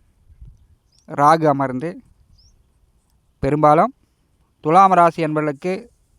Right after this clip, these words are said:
சில பேருக்கு நன்மை, சில பேருக்கு தீமை அப்படின்னு ரெண்டும் கெட்டா போலப்பா போயிட்டுருக்குது. பெரும்பாலும்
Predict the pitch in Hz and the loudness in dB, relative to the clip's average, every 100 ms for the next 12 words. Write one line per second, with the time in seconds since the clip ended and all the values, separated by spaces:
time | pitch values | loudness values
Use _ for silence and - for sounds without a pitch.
0 | _ _ 135 151 160 170 165 151 151 165 | _ _ -8 -2 -2 -2 -4 -4 -2 -2
1 | 185 170 139 139 147 151 143 131 131 127 | -2 -4 -6 -4 -4 -6 -10 -6 -4 -4
2 | 127 104 _ 127 127 143 220 _ _ _ | -8 -10 _ -10 -8 -10 -14 _ _ _
3 | _ _ _ _ _ _ _ - 147 175 | _ _ _ _ _ _ _ -6 -2 0
4 | 170 147 143 139 131 123 156 139 131 123 | 0 0 0 2 0 2 0 0 -2 -2
5 | 127 123 - _ - _ _ _ _ _ | -10 -12 -16 _ -20 _ _ _ _ _
6 | _ _ - 175 202 202 214 214 226 | _ _ -2 2 4 4 4 -2 -6